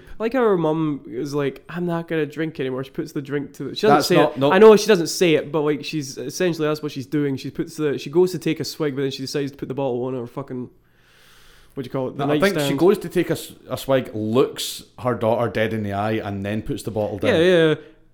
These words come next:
Speaker 1: Just take the bottle, Nancy. She won't, she'll be too drunk to grab it. Just
Speaker 2: Yeah.
Speaker 1: take the bottle. <laughs> Just take the bottle.
Speaker 2: Have a fucking party.
Speaker 1: Also, why is her mum trying to hide the booze anyway? We all, she, Nancy knows she's <laughs> drunk, so, you know,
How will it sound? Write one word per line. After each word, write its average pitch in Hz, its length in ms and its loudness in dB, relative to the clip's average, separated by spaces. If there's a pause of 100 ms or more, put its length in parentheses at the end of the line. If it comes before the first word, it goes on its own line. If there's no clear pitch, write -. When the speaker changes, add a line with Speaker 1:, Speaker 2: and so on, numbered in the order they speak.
(560)
Speaker 1:
Just - 180 -16
take - 200 -20
the - 60 -20
bottle, - 300 -16
Nancy. - 320 -20
She - 140 -16
won't, - 220 -16
she'll - 180 -14
be - 80 -14
too - 160 -18
drunk - 240 -14
to - 80 -20
grab - 240 -14
it. - 60 -16 (260)
Just 98 140 -6
Speaker 2:
Yeah. - 20 -8
Speaker 1:
take 147 140 -4
the - 60 -10
bottle. - 260 -10 (1080)
<laughs> - 720 -20
Just - 140 -18
take 170 140 -6
the - 60 -10
bottle. - 180 -8
Speaker 2:
Have 104 40 -8
a 104 80 -10
fucking 104 280 -8
party. 95 360 -8
Speaker 1:
Also, 285 240 4
why 302 140 6
is 359 100 6
her 370 80 8
mum 226 180 8
trying 208 180 0
to 139 40 2
hide 156 320 0
the 156 60 -2
booze 151 260 0
anyway? 160 280 2
We 165 100 2
all, 285 220 0
she, - 120 -14 (640)
Nancy 247 300 0
knows 202 240 8
she's - 240 -4
<laughs> - 320 2
drunk, 175 420 6 (200)
so, 214 240 4
you 202 100 6
know, 208 320 4